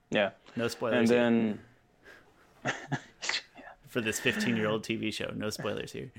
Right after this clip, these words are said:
Speaker 1: Yeah. And then at the end there, you know, Hama says, "Congratulations, Katara, you're a bloodbender."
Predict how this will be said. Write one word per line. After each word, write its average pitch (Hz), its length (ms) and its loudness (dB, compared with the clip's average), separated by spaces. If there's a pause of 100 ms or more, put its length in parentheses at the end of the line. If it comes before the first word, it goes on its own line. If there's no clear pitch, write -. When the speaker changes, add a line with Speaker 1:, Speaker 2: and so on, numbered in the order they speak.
(200)
Speaker 1:
Yeah. - 180 -4 (1000)
And 120 120 4
then 117 140 6
at 107 80 2
the 98 60 2
end 110 180 4
there, 95 220 6
you 92 60 2
know, 90 100 2
Hama 95 220 0
says, 92 200 -2
"Congratulations, 95 880 0
Katara, 87 640 -2 (220)
you're 92 240 -2
a 101 60 -4 (120)
bloodbender." 90 840 -2